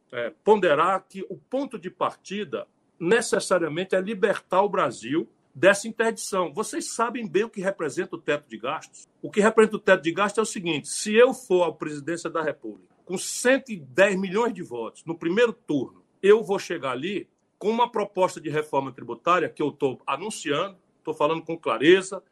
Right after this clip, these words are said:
tô dizendo a alíquota, tô dizendo como é que vai fazer, e tô dizendo que é em linha com as melhores práticas internacionais,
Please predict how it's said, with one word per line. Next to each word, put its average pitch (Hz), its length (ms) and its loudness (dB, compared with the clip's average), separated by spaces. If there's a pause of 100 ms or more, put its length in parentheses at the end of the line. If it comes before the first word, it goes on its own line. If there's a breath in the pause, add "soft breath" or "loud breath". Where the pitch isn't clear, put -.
(160)
tô 151 120 -4
dizendo 131 340 -2
a 104 40 0
alíquota, 156 540 -2
tô 151 160 -6
dizendo 139 380 -6
como 139 160 -10
é 143 60 -2
que - 80 -20
vai 131 120 -4
fazer, 180 560 4 (320 soft breath)
e 147 80 -4
tô 175 160 2
dizendo 160 300 0
que 160 100 2
é 147 60 4
em 139 60 -2
linha 165 200 2
com - 80 0
as 139 100 4
melhores 139 360 0
práticas 143 400 -2
internacionais, 127 1000 -2